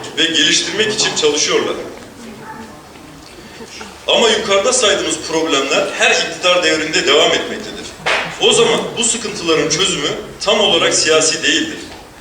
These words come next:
Maturidi Yesevi Otağı'nın kurulma amacı özellikle Türk dünyasında olan sıkıntıların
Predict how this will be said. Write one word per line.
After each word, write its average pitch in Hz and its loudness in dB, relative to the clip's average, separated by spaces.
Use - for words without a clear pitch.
Maturidi 147 2
Yesevi 233 2
Otağı'nın 170 0
kurulma 170 0
amacı 208 2
özellikle 170 2
Türk - -4
dünyasında 170 2
olan 147 4
sıkıntıların 143 0